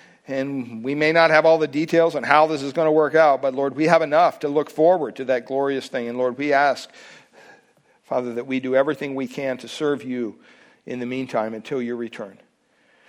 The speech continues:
And Father, if there's those within the hearer of this gospel who've not yet put their faith, their trust in Christ, I pray that even now would be the day that they cry out to the Lord, "Lord, be merciful to me, a sinner." Father, I'm acknowledging my sin before you, a holy God, and I pray that you would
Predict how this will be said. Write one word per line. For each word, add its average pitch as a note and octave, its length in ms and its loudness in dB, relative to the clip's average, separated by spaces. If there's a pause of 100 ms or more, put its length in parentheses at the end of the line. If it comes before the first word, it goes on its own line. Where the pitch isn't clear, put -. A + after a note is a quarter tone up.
(540)
And B2 140 -16
Father, D3 420 2
if - 200 -12
there's D3 480 -2
those D3+ 520 2
within C#3 360 -10
the C3 60 -6
hearer D3+ 360 0
of A#2+ 100 -4
this C3+ 200 -4
gospel C3+ 420 2
who've B2 160 -8
not B2+ 420 -2
yet B2+ 240 -2
put C3+ 180 -10
their A#2+ 100 -10
faith, B2 260 -6
their A#2+ 80 -12
trust B2 340 -4
in B2 80 -16
Christ, A#2 360 -2
I A#2+ 80 -6
pray B2+ 240 -4
that A#2 140 -4
even A#2+ 220 -4
now B2 220 2
would G#2 220 -4
be A#2 80 -8
the A2 100 -8
day A2+ 300 -2
that G#2 160 -12
they B2+ 100 -8
cry A#2 280 -2
out A#2 220 -2
to B2 80 -18
the A2 100 -10
Lord, A2+ 340 -8 (760)
"Lord, C#3 260 0
be C3+ 80 -4
merciful E3 720 -2
to - 100 -12
me, D3 140 -8
a C#3+ 80 -8
sinner." C3+ 400 -10 (960)
Father, C#3 260 2
I'm C#3 160 2
acknowledging D3 600 2
my C3+ 160 2
sin C3+ 280 -8
before C3 360 -4
you, B2+ 180 -2
a A2 60 0
holy C3 260 -2
God, A#2 220 0
and A2+ 120 -4
I A#2+ 60 0
pray B2 320 0
that G#2+ 200 -8
you B2 260 -10
would G#2+ 260 -10